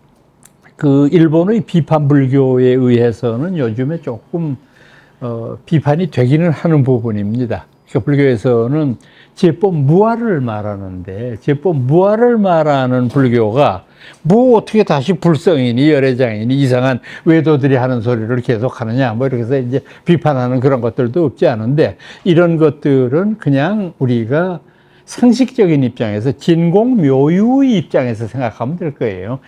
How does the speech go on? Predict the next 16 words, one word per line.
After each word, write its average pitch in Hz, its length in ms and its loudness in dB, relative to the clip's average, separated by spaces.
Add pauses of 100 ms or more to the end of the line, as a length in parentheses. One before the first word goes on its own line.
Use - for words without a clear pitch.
(100)
참다운 175 560 -2
공이라고 131 480 2
하는 107 280 -2
것은 104 460 -2 (220)
진실한 135 500 0
있음이라고 139 640 -2
하는 120 200 -4
입장에서 117 580 -2
보면은 113 380 -2
되는데 110 520 -4 (240)
일단은 226 800 2 (200)
생명의 247 800 2
무한 147 380 2
가능성이라고 107 1500 -4
생각을 101 760 -10
하고 117 600 -10